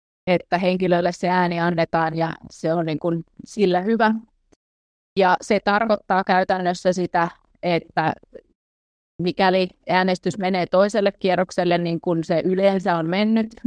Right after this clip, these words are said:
toisin kuin viime vaaleissa ja nyt mitä todennäköisimmin menee, koska ehdokkaita tulee aika paljon ja istuva presidentti ei ole enää ehdolla, niin, niin todennäköisesti se toinen kierros erityisesti on sellainen, silloin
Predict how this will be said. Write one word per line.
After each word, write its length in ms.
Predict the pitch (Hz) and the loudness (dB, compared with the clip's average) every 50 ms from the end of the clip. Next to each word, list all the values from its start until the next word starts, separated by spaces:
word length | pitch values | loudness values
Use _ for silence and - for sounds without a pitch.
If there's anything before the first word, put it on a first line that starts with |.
| 214 - - | -4 -4 -2
toisin 320 | - 180 180 180 196 175 - | -2 -2 0 -2 -2 -4 -4
kuin 160 | 180 165 160 | -4 -4 -2
viime 300 | 175 180 185 190 190 190 | 0 0 0 -2 -2 -2
vaaleissa 520 | 202 196 185 180 180 180 180 - - 180 | 0 0 2 2 0 0 -2 -2 -2 -4
ja 140 | 180 170 165 | -2 -2 -2
nyt 180 | 175 175 170 - - _ _ _ _ - - | -2 -4 -4 -6 -12 _ _ _ _ -8 -6
mitä 200 | 165 156 - 165 - | -6 -4 -4 -4 0
todennäköisimmin 920 | - 180 180 196 196 196 196 202 202 - 220 208 208 202 - 202 196 196 190 | 0 2 4 4 2 2 2 0 0 0 -2 -2 0 -2 -2 -2 -2 -2 -2
menee, 360 | 196 190 185 180 180 180 175 | -2 -2 0 0 0 0 0
koska 300 | - 180 175 - - 180 | -2 -4 -6 -4 -2 -2
ehdokkaita 580 | 180 175 180 185 170 - - 180 175 165 - 180 | -2 0 0 -2 -2 0 2 2 2 2 0 -4
tulee 300 | - - 175 175 170 165 | -4 -4 -2 0 0 0
aika 200 | 165 160 - - | 0 0 -4 -4
paljon 440 | - 190 175 175 180 170 165 160 160 | 0 0 2 2 0 0 -2 -2 -2
ja 120 | 160 160 - _ _ _ _ _ _ | -2 -4 -6 _ _ _ _ _ _
istuva 440 | - 180 - - - 185 180 175 170 - | -8 -8 -6 -4 -4 -2 0 0 0 0
presidentti 600 | - - 165 180 156 165 160 160 - - 170 170 | -2 -4 -2 -2 -2 -2 -4 -4 -4 -2 0 2
ei 200 | 180 190 185 190 | 2 2 2 2
ole 180 | 185 190 180 175 | 2 2 2 0
enää 300 | 175 170 175 175 170 165 | 0 -2 0 0 0 0
ehdolla, 480 | 170 170 170 170 170 170 170 170 165 - _ _ _ _ _ _ _ _ _ _ _ _ _ - | -2 -2 -2 0 0 0 0 0 -2 -4 _ _ _ _ _ _ _ _ _ _ _ _ _ -6
niin, 340 | 185 190 185 185 185 175 175 | -4 -2 -2 -2 -2 -2 -2
niin 280 | 170 175 175 170 170 - - _ _ _ _ _ _ _ _ _ _ _ _ _ _ _ _ _ - | -2 -2 -2 -2 -4 -6 -8 _ _ _ _ _ _ _ _ _ _ _ _ _ _ _ _ _ -2
todennäköisesti 880 | 220 233 247 247 240 226 220 - - 208 208 208 226 214 - _ 220 | 0 2 2 2 2 0 -2 -2 -2 -2 -2 -2 -2 -4 -4 _ -4
se 120 | 208 233 214 | -4 -4 -2
toinen 440 | - 240 233 240 240 233 220 214 | 0 0 2 2 2 2 0 0
kierros 340 | 214 202 190 190 196 202 - | 0 0 0 2 0 0 0
erityisesti 680 | 214 208 208 208 - - 185 185 190 190 - - 208 202 | 0 0 0 0 0 0 0 0 -2 -4 -4 -2 -2 0
on 160 | 208 208 202 | 0 -2 0
sellainen, 600 | 208 202 180 185 190 180 175 170 165 165 165 160 | 0 0 0 2 0 0 0 0 -2 -4 -4 -4
silloin 400 | - 208 208 202 196 185 185 | -2 0 0 2 2 2 0